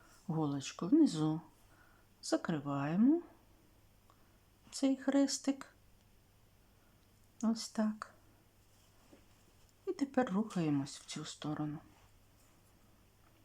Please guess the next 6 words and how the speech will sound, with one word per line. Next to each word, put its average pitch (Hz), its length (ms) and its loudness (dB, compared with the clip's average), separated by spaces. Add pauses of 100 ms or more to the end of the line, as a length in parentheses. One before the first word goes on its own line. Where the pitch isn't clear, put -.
(1800)
По - 120 -8
діагоналі. 151 800 -2 (2250)
Щоб - 220 -16 (260)
вершини 165 640 0
хрестиків 233 580 0
співпадали. 131 840 -4